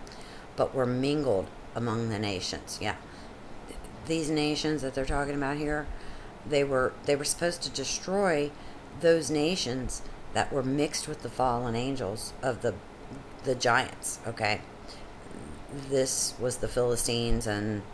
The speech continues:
you know, all the names of the nations they were told to go in and destroy. But,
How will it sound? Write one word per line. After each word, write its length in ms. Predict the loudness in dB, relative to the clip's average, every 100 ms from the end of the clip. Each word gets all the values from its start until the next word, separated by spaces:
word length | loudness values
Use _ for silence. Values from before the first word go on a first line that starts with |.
| -10 -6 -4
you 140 | -4
know, 140 | -6 -8 0
all 160 | 4 4
the 120 | 4
names 400 | 2 0 0 0
of 100 | 0
the 60 |
nations 480 | 0 0 0 0 0
they 100 | 0
were 100 | 0 -4 -4
told 260 | 0 0 -2
to 60 |
go 180 | -4 -2
in 120 | 0
and 140 | -2 -2
destroy. 560 | -4 -2 2 4 2 -4 -14 -14 -14 -10 -2
But, 140 | -2